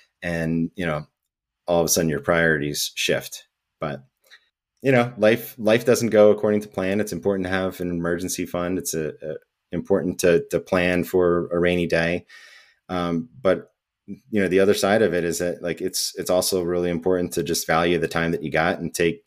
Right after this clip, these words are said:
and take nothing for granted because, you know, you never know what's gonna happen in the future. And, you know, we can plan, and, like, a lot of people in the fire space, you know, they're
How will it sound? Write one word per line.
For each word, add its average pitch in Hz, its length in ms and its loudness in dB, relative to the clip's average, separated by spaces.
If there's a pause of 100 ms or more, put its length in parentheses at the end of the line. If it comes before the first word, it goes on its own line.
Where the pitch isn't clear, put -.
(120)
and 80 160 -6
take - 220 -2
nothing 85 260 -2
for 82 140 -8
granted 90 420 0
because, 78 600 -4
you 85 100 -6
know, 76 100 -4
you 80 200 -2
never 82 240 0
know 82 160 0
what's 82 160 -2
gonna 78 160 -4
happen 78 320 -2
in 85 80 0
the 78 80 -2
future. 143 400 -4 (640)
And, 85 520 -4 (200)
you 92 80 -6
know, 85 140 -2
we 92 140 0
can 101 180 0
plan, 95 440 2
and, 87 220 -2
like, 85 140 -6
a 85 40 2
lot 85 140 2
of - 60 -10
people 90 200 -4
in 85 80 -2
the 80 60 0
fire 85 260 0
space, 85 440 -2
you 82 60 -4
know, 78 80 -6
they're 78 300 -4